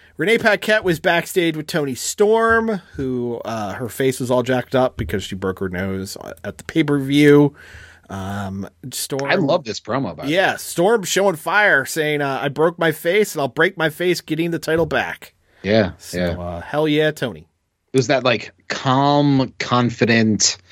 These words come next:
Speaker 2: sort of just fire, like you said, but it wasn't, like, an over-the-top, crazy Ric Flair promo. It was, it was just, you know, like, "Okay,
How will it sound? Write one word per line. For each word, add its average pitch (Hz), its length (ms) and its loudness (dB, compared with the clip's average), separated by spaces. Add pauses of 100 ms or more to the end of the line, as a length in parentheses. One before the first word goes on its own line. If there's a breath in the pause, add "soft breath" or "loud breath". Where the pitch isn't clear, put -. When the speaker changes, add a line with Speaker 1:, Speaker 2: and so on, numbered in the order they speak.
(220 loud breath)
Speaker 2:
sort 110 460 2
of 92 560 2
just - 480 0
fire, 92 600 0
like 87 200 -6
you 92 80 -6
said, 82 420 0
but 90 80 -2
it 104 80 4
wasn't, 120 240 2
like, 117 140 4
an 110 60 0
over-the-top, 104 680 2 (400 loud breath)
crazy 117 340 2
Ric 107 220 2 (680)
Flair 101 300 2
promo. 90 680 -4
It 90 60 -4
was, 85 420 -6
it 64 60 -12
was 90 220 -6
just, - 380 -4 (500 loud breath)
you 107 100 2
know, 87 180 2
like, 85 240 -4
"Okay, 95 340 0